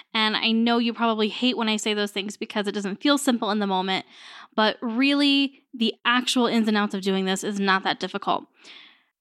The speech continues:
So what I want you to do is get some sort of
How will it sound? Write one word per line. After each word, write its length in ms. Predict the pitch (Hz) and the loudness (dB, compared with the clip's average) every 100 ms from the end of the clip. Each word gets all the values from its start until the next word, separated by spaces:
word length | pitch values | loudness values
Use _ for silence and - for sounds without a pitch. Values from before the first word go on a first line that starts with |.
| - | -8
So 140 | 269 | -2
what 80 | 247 | 0
I 60 | 247 | 0
want 180 | 302 370 | 0 0
you 80 | |
to 80 | 370 | -2
do 160 | 254 240 | 0 0
is 140 | 233 | 0
get 180 | 233 - | -2 -4
some 560 | - 262 269 285 302 294 | -4 -2 0 2 0 -2
sort 480 | - - 254 226 226 _ 233 | -8 -4 0 2 0 _ 0
of 240 | 220 208 | 0 0